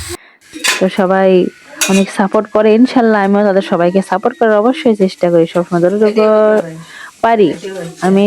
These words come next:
সব সময় আপনাদের সাপোর্ট করার চেষ্টা করি, ইনশাল্লাহ করে যাব। তো সবাই আমাকে, আমার পরিবারের পাশে থাকবেন, আমি ইনশাল্লাহ পাশে থাকবো। তো এক এক করে আমার এই যে পরোটাগুলো লাস্টে এই যে পরোটা ছিল,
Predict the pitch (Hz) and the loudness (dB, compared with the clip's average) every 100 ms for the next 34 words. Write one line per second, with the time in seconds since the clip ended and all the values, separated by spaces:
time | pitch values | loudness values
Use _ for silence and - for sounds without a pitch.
0 | 214 254 254 - 202 196 196 190 190 190 | 0 -2 -4 -2 0 0 0 0 0 -2
1 | 180 - 180 185 185 185 - 190 196 202 | -6 -4 -2 -2 -4 -6 -4 -2 2 2
2 | 226 196 196 190 185 190 - 220 226 220 | 2 0 -2 0 0 0 0 2 2 2
3 | 214 254 311 - - - - - - 196 | 2 0 0 -8 -20 -20 -14 -6 -6 -4
4 | 202 190 185 185 190 202 190 180 - - | -2 0 0 -2 0 2 4 2 -2 -20
5 | - - - 185 190 196 190 185 185 220 | -20 -20 -8 -8 0 2 2 2 0 -2
6 | 220 240 240 214 233 220 202 185 - 190 | 0 0 0 0 0 2 2 0 0 -2
7 | 185 - 180 185 190 170 - - 170 - | -2 -4 -4 -4 -4 -6 -6 -12 -12 -16
8 | - _ _ - _ _ - - - - | -20 _ _ -20 _ _ -12 -12 -18 -20
9 | - - - 220 233 220 - 214 214 202 | -20 -20 -4 0 2 2 2 2 2 2
10 | 202 208 196 196 214 190 190 - 196 185 | 2 2 0 2 2 2 0 0 0 2
11 | 185 180 180 190 - | 2 0 0 -2 2